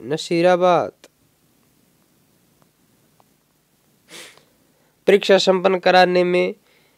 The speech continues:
दिन रात जुटे रहे दस हजार कार्मिक। अजमेर, जियोलॉजिस्ट के इक्कीस पदों के लिए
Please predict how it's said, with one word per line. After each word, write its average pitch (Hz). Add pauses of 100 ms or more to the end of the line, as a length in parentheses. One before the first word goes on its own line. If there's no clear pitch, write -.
(160)
दिन 196
रात 180
जुटे 165
रहे 175 (100)
दस 185
हजार 160
कार्मिक। 165 (120)
अजमेर, 165 (1600)
जियोलॉजिस्ट 196
के 190
इक्कीस 196
पदों 190
के 180
लिए 185